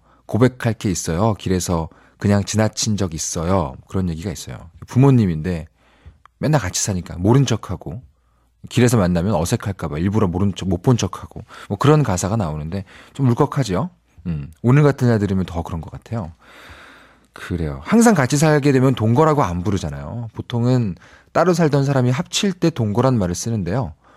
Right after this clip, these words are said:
부모님하고 늘 같이 사는 사람들의 경우에는 동거라는 말을 안 쓰죠. 근데 저도 이제 집에서 나와서 산 지가 좀 돼서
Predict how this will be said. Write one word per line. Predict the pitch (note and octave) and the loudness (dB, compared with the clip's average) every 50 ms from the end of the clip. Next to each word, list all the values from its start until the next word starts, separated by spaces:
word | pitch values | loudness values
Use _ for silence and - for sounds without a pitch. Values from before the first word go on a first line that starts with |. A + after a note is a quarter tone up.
| - _ - | -20 _ -2
부모님하고 | - B2 C3 D3+ E3+ F3+ F3+ E3+ E3 D3 C#3 A#2 | 2 4 6 8 8 8 8 8 6 6 4 4
늘 | G2+ B2 C3+ | 4 4 4
같이 | B2+ A2+ G2+ G#2+ | 4 2 -2 -2
사는 | G#2 A#2+ A2+ A2 G#2+ G2+ F#2+ F2 D#2 C2 A1+ - - E2 E2+ E2 | 0 0 2 2 2 0 0 -2 -4 -6 -10 -14 -14 -12 -10 -8
사람들의 | F2 - C3+ C3+ B2+ A2+ A2+ A#2+ | -4 0 0 2 2 2 2 2
경우에는 | A2 A2 F#2+ F2 F2 D#2+ E2 G#2 B2 B2+ A2+ F#2+ - - - - - - _ _ _ | 2 2 0 0 0 -2 -2 -2 -2 -2 -4 -6 -8 -12 -20 -20 -20 -20 _ _ _
동거라는 | - - G2+ G2+ A2 A2 A2 A2 A2 | -6 -2 0 2 2 2 4 4 2
말을 | G#2 G2+ A2 C#3+ | 2 2 2 0
안 | A2+ F2 D#2+ | 0 -2 -4
쓰죠. | - - F#2 D#2+ - E2 D2+ D2 - _ _ _ _ _ _ _ _ _ _ _ _ _ | -6 -6 -6 -6 -8 -8 -10 -12 -16 _ _ _ _ _ _ _ _ _ _ _ _ _
근데 | - - A2 | -10 -8 -4
저도 | - A2+ A2+ A2+ B2 | 0 2 4 4 6
이제 | A2 F#2 F2+ G2+ F#2+ F#2 F2 D#2+ - _ - - - - - - - _ _ _ _ _ _ | 4 4 4 4 2 2 2 -2 -6 _ -20 -20 -20 -20 -20 -20 -20 _ _ _ _ _ _
집에서 | - - A2 A2 A2+ A2+ | -4 -2 0 2 2 2
나와서 | F2 E2+ F2+ G2 A#2+ C#3 C#3 - C3 B2 | 2 4 4 4 4 2 2 0 -2 -2
산 | B2+ C3+ C3+ C3 C3 C3 B2+ C3 B2+ A#2+ | -2 0 0 2 0 0 0 -2 -2 -4
지가 | - C3 B2+ | -2 -4 -4
좀 | A#2+ C3+ - | -4 -4 -6
돼서 | F#2+ D#2+ - - B2 G#2 D2+ C#2 | -6 -6 -4 -2 -2 -2 -4 -6